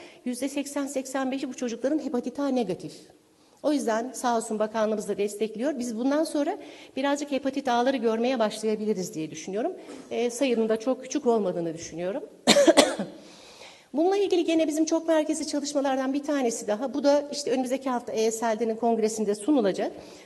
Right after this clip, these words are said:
Bunun da güzel olduğunu düşünüyoruz. Gene sağ olsun, e, Fehmi Hocam bana kitap bölümünü verince baktım ki, e, akut hepatitlerle ilgili çok böyle yaygın bir verimiz yok elimizde. Hani küçük küçük bir hastane yapmış, yüz kişi, beş yüz kişi falan gibi.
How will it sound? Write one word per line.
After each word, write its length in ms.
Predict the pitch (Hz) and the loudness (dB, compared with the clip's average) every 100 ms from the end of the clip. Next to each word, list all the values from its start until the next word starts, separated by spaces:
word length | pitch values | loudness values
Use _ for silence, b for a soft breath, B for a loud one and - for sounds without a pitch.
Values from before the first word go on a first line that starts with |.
| - | -4
Bunun 200 | 320 359 | 4 4
da 40 | |
güzel 280 | 359 294 285 | 4 2 4
olduğunu 380 | 269 240 220 220 | 6 6 4 2
düşünüyoruz. 460 | 214 - 240 285 294 | 0 0 2 4 4
Gene 360 | 320 330 320 | 4 4 2
sağ 220 | - 302 | 0 2
olsun, 260 | 285 277 285 | 2 2 2
e, 200 | - 233 | 2 0
Fehmi 280 | 240 269 277 | 0 2 2
Hocam 380 | 269 262 254 240 | 4 2 0 0
bana 160 | 254 | 0
kitap 320 | 262 - 277 | 0 0 0
bölümünü 280 | 247 240 240 | 2 2 2
verince 400 | 254 302 269 285 | 2 2 2 2
baktım 340 | 277 269 339 330 | 0 0 0 0
ki, 200 | 294 - B B B B - | -2 -6 B B B B -8
e, 180 | 214 220 | -4 -4
akut 260 | 254 330 | -4 -2
hepatitlerle 600 | 320 311 311 302 302 311 285 | -2 0 -2 -2 0 0 0
ilgili 260 | 247 269 | -2 -4
çok 280 | 269 330 330 | -2 -2 -2
böyle 200 | 285 285 | 0 2
yaygın 480 | 254 269 269 320 311 | 2 2 2 2 2
bir 140 | 285 | 2
verimiz 380 | 277 285 277 277 | 2 2 0 2
yok 180 | 285 285 | 0 2
elimizde. 380 | 202 165 156 208 | 0 0 -4 -4
Hani 240 | 240 214 - - | -4 -4 -6 -8
küçük 300 | 320 302 - | -4 -4 -6
küçük 260 | 208 226 | -8 -4
bir 60 | 269 | -4
hastane 480 | 262 247 254 214 208 | 0 -2 0 2 2
yapmış, 480 | 180 170 185 - 240 | 0 -2 -6 -6 -8
yüz 180 | 220 | -8
kişi, 280 | - 175 196 | -6 -6 -2
beş 260 | 202 214 196 | 0 0 -4
yüz 100 | - | -8
kişi 220 | 180 - | -8 -8
falan 380 | - 208 214 185 | -6 -4 -2 -4
gibi. 260 | 160 254 | -6 -8